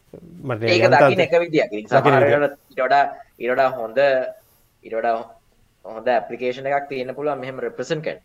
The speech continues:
Speaker 2: ඒ කියන්නේ ඒක
Speaker 1: හ්ම්.
Speaker 2: ෆිසිකල්, ෆිසික්ස් වලට සෑහෙන ඊට වඩා වැදගත් වෙන්න පුළුවන්. හැබැයි දැන් මේ රෙප්‍රසන්ටේෂන්ස් තිබිච්ච හින්දා තමයි, අ, මැක්ස්වෙල්ට මැක්ස්වෙල්ස් ඉක්වේෂන්ස් ලියන්න පුළුවන්.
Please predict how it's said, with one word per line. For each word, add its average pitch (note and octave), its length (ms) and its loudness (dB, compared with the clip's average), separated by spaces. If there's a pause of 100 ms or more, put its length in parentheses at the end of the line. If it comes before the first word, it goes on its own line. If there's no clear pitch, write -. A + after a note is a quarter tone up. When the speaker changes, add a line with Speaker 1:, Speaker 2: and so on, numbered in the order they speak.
Speaker 2:
ඒ - 100 -20
කියන්නේ E2+ 360 -12
ඒක E2 180 -14
Speaker 1:
හ්ම්. D2+ 440 -8
Speaker 2:
ෆිසිකල්, A2 680 -2
ෆිසික්ස් G#2 400 -10
වලට A#2 240 -2
සෑහෙන A2 320 -4
ඊට A2 160 -10
වඩා G#2 260 -2
වැදගත් G2 380 -6 (180)
වෙන්න G#2+ 200 -14
පුළුවන්. G2 260 -6 (360)
හැබැයි C3 220 6
දැන් G2+ 140 2
මේ A#2 180 0
රෙප්‍රසන්ටේෂන්ස් D#3 720 -2
තිබිච්ච C#3+ 320 -6
හින්දා E3+ 240 -4
තමයි, C3+ 320 -4 (680)
අ, - 120 -12 (1500)
මැක්ස්වෙල්ට B2 640 0
මැක්ස්වෙල්ස් A#2 500 -2
ඉක්වේෂන්ස් A#2+ 480 -4
ලියන්න B2+ 240 2
පුළුවන්. D#2+ 340 -8